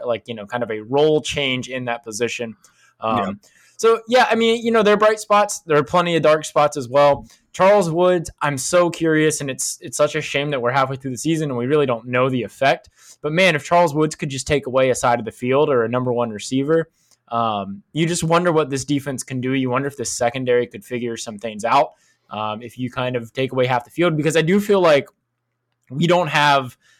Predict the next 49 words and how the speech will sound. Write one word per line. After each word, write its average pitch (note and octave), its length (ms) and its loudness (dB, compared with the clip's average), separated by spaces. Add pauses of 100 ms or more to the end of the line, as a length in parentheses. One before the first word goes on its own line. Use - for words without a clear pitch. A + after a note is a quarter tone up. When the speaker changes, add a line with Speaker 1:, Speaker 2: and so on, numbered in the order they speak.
(140)
Speaker 1:
there's E3 180 0
no F3+ 220 4
guy D#3 420 6
who's C#3 280 -4
like, B2+ 300 2
"All D3 80 4
right, C#3+ 200 4
th-, D3+ 240 -6
this C#3 300 -2
assignment, D#3 460 2
I B2 100 2
got A#2 320 2
it." G#2 120 -12 (220)
Everyone's E3+ 560 2
Speaker 2:
Yeah. C#3 160 0
Speaker 1:
just, - 340 -4 (340)
you D3 120 0
know, G#2+ 300 -2 (520)
it's, - 180 -20
can - 200 -10
you B2+ 60 -6
trying D#3+ 220 2
to D#3+ 60 -2
piece C#3+ 240 -4
it C3+ 80 -12
together, A#2+ 480 0
and, A2 240 -10
you G#2+ 100 -16
know, F#2+ 180 -16 (140)
so D3+ 300 0
I, F3+ 120 6
I, F#3+ 400 2
I - 20 4
think G3+ 300 0
the F3+ 80 0
defense F3 440 -2
is, D3+ 180 -6
is D3 180 -2
just D#3+ 160 -4
gonna F3+ 160 0
be D#3 120 2
a D#3 60 4
bend, C#3+ 220 0
don't D3 200 0
break, E3 300 2
and D3 100 -2
you C#3 100 0
have C#3+ 220 2
to C3+ 260 2